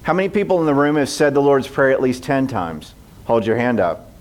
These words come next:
Hold your hand up if you said the Lord's Prayer at least a hundred times.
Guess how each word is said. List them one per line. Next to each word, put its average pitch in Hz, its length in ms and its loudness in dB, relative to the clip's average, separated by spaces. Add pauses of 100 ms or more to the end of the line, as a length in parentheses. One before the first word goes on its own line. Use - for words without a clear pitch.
(520)
Hold 190 180 0
your 180 80 0
hand 180 180 0
up 170 80 -2
if 143 80 -4
you 135 160 -2
said 156 260 0
the 147 80 0
Lord's 135 280 2
Prayer 139 220 0
at 131 100 2
least 127 220 0
a 117 40 -2
hundred 120 400 -2
times. 85 480 -8